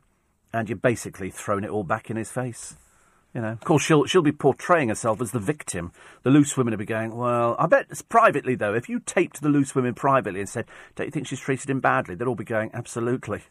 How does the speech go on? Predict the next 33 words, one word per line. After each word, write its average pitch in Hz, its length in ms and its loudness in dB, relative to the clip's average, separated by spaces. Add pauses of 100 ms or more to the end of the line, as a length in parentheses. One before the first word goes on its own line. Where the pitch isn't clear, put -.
(320)
Absolutely." 156 440 2 (140)
You 302 60 -2
don't 339 180 4
discuss - 480 0
things 113 540 -6 (260)
on 185 140 4
television 117 680 2
about 135 240 0
your 139 100 -2
private 104 480 0
life 110 400 -2 (320)
unless 160 300 4
you're 143 80 4
that 123 300 0
desperately 139 420 2
sad 131 580 0
and 120 240 0
lonely. 135 580 2 (580)
I 196 80 -2
mean, 220 140 2
really, 190 760 4
don't 123 300 -2
do 110 160 -4
it. 90 260 -10
It's, - 240 -10
it's 175 200 -6
the 214 60 2
worst 240 240 6
thing 180 120 0
you 151 60 -2
can 170 120 0
ever 156 100 4
do, 165 200 2